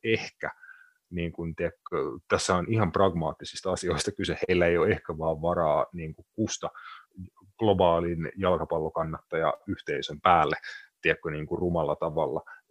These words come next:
se, koska se maksaa heille niin kuin pitkässä juoksussa vielä en-, enemmän rahaa kuin mitä he tienaisi siitä, että he myy jonkun kymmenen tuhatta lippu-, ökykallista lippua per peli tai jotain, en mä tiedä, mitä se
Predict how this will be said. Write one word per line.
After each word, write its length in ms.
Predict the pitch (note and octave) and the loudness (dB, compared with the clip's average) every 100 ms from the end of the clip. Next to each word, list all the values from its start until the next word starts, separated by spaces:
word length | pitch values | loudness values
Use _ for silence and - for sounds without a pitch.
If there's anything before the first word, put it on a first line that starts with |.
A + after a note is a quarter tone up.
| - | -10
se, 120 | - | -10
koska 260 | - D#2+ - | -8 -8 -4
se 100 | F2+ | -2
maksaa 420 | F2 F2 - D2+ | -2 -2 -4 -2
heille 260 | E2+ E2+ D#2+ | -2 -4 -4
niin 220 | D#2+ D#2+ | -6 -8
kuin 140 | D#2+ | -6
pitkässä 460 | F2 E2+ - - E2 | -4 -6 -8 -14 -8
juoksussa 460 | D2+ - - - D#2+ | -8 -8 -12 -12 -6
vielä 240 | D2+ C#2 - | -4 -4 -2
en-, 200 | G2+ G#2 - | -2 -2 -2
enemmän 340 | A2+ F#2+ D2+ | 0 0 -2
rahaa 380 | D#2 - D#2 D2+ | -4 -2 0 -2
kuin 200 | - E2 | -4 -4
mitä 220 | F2 E2+ | -2 -2
he 100 | D#2+ | -4
tienaisi 520 | D#2 E2 D#2+ D2+ - | -4 -4 -2 -6 -8
siitä, 320 | - E2 D#2 - - _ E2+ | -6 -6 -6 -12 -16 _ -10
että 160 | - | -8
he 60 | D#2+ | -6
myy 240 | E2 E2 D#2+ | -2 -2 -2
jonkun 640 | D#2+ D#2+ E2 D#2+ D2+ - _ _ _ _ - - - - | -6 -8 -8 -8 -8 -10 _ _ _ _ -16 -16 -20 -8
kymmenen 680 | E2+ E2 D#2+ D#2 D#2 D#2 - _ _ - _ _ - | -4 -2 -2 -2 -4 -6 -12 _ _ -20 _ _ -8
tuhatta 420 | - E3 - F2 | -6 -6 -6 -6
lippu-, 720 | E2 D#3+ _ F2+ - - - - D#2 - | -4 -8 _ -12 -10 -10 -10 -8 -10 -6
ökykallista 680 | F#2+ E2+ E2+ D#2+ D#2+ - E2+ | -8 -6 -6 -4 -6 -8 -6
lippua 440 | F2 - D2+ D#2 - | -8 -10 -12 -12 -6
per 180 | E2+ D#2+ | -6 -6
peli 260 | F2 E2+ D#2+ | -6 -6 -8
tai 300 | F2 D#2+ E2 | -6 -6 -2
jotain, 360 | F2+ F2+ D2+ B1+ F2 | -2 -2 -4 -8 -6
en 60 | |
mä 120 | D#2+ D2 | -8 -6
tiedä, 200 | D#2+ D#2+ | -6 -6
mitä 180 | - | -10
se 140 | - | -12